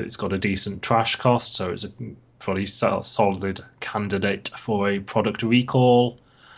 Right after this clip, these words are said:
Um, and it's, yeah, like I say, it's something that can punish, uh, the runner for going and,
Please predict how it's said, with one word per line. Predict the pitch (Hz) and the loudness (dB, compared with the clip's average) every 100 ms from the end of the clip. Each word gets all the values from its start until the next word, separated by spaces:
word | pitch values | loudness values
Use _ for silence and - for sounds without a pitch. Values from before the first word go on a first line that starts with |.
| - - _ _ | -20 -20 _ _
Um, | 131 120 120 120 123 120 120 120 117 117 | 2 4 4 4 2 2 2 0 0 -2
and | 113 107 | -2 -2
it's, | 104 - - | -2 -4 -2
yeah, | 104 80 - | -2 -4 -12
like | 95 90 | -10 -6
I | |
say, | 104 90 | -4 -2
it's | 90 - | -4 -4
something | 95 90 98 | -6 -6 -8
that | 90 - | -8 -8
can | 95 | -10
punish, | - 104 98 92 - - - | -4 -2 0 0 -2 -4 -8
uh, | 104 95 92 | -6 -2 -2
the | 95 | 0
runner | 95 95 95 | 0 0 -2
for | - 98 | -2 -2
going | 92 95 95 92 | 2 2 2 -2
and, | 92 92 92 92 | -4 -6 -8 -10